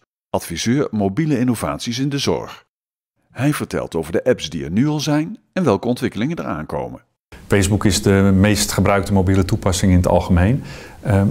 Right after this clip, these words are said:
Speaker 2: en je kunt ook heel eenvoudig via Facebook, eh, lotgenotencontact onderhouden. Ehm, en dat is ook al een hele belangrijke vorm, want, eh, je hebt je telefoon bij je en je, eh, ehm, je kunt heel gemakkelijk, ik heb hem hier ook bij me als, eh, spiekbriefje,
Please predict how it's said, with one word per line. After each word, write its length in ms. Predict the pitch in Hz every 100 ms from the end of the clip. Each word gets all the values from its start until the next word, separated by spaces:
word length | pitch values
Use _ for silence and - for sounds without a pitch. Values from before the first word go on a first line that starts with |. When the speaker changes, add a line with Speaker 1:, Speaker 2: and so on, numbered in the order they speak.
| -
Speaker 2:
en 100 | 127
je 80 | 110
kunt 180 | 113 101
ook 120 | 95
heel 180 | 101 110
eenvoudig 500 | 98 87 87 90 92
via 180 | 98 90
Facebook, 640 | 90 85 82 90 87 -
eh, 320 | - 90 87
lotgenotencontact 800 | 107 135 151 117 95 101 90 87
onderhouden. 580 | - 92 80 76 - 90 - - - - - -
Ehm, 300 | 101 90 92
en 160 | - 101
dat 100 | 95
is 60 |
ook 100 | 120
al 100 | 131
een 80 | 107
hele 200 | 98 98
belangrijke 520 | 92 90 90 87 90
vorm, 340 | 90 92 92 120
want, 340 | 117 110 -
eh, 320 | - 95 98
je 80 | 101
hebt 140 | 101
je 60 | 107
telefoon 460 | 101 95 90 113 117
bij 260 | 80 82
je 100 | 98
en 140 | 107 95
je, 240 | 98 101
eh, 560 | 110 92 95 92 - 98
ehm, 160 | 92 92 90 -
je 80 | 117
kunt 160 | 107
heel 140 | 104 113
gemakkelijk, 440 | - 101 113 117
ik 80 | 120
heb 120 | 101
hem 100 | 107
hier 140 | 101
ook 140 | 110 110
bij 220 | 104 98
me 80 | 98
als, 260 | 101 95
eh, 120 | 104 101
spiekbriefje, 600 | - 135 101 95 -